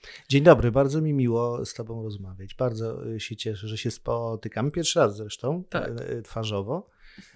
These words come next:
Speaker 1: A jak wymieniasz te wszystkie nagrody, to się czuję trochę jak jakiś pies na wystawie, medalista. To, to takie przecież te uzbierane przez tyle lat.
Speaker 2: No ale nie czujesz się, ym, wiesz, to,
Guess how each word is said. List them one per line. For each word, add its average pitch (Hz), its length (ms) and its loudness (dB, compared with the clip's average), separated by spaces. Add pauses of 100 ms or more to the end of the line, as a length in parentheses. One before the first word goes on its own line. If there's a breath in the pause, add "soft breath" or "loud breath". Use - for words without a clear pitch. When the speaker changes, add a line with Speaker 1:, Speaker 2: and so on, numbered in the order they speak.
(180 loud breath)
Speaker 1:
A 131 100 2
jak 139 220 2
wymieniasz 143 380 -6
te 139 100 0
wszystkie - 360 0
nagrody, 120 380 -2
to 127 60 -8
się 113 160 -6
czuję 117 240 -4
trochę 110 320 -4
jak 104 120 -10
jakiś 107 240 -10
pies 107 300 -2
na 113 120 0
wystawie, 101 480 -6
medalista. 101 720 -4
To, 82 120 -6
to - 200 -12
takie - 340 -14
przecież - 380 -8
te 110 140 -8
uzbierane 104 580 -6
przez - 240 -10
tyle - 260 -12
lat. - 320 -14 (340 loud breath)
Speaker 2:
No 226 160 -2
ale 294 140 2
nie 196 120 0
czujesz 160 300 -4
się, 147 380 -2 (180)
ym, 135 560 -12 (680)
wiesz, 196 180 -4
to, 156 100 2